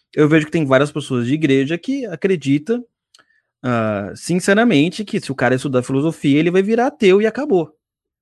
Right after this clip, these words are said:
Ah, não é? Então também existe isso. Por quê? Porque o cara entra na universidade e muitas vezes,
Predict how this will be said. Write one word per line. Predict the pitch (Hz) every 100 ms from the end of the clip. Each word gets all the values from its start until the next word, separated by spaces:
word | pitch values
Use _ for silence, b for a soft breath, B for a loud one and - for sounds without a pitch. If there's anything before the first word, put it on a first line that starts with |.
| _ _ _ _ -
Ah, | 113
não | 113 113
é? | 131 220 - _ _ b b b
Então | 127 143 143
também | 160 151 190
existe | 240 233 214 285
isso. | 285 202 170
Por | 214 214
quê? | 190 139
Porque | - 123 - 139 156 170
o |
cara | 165 160 156
entra | 160
na | 156
universidade | 156 151 160 208 240 277 285 302 302 b b b b -
e | 151 160
muitas | 165 170 143
vezes, | 156 151 147 143 -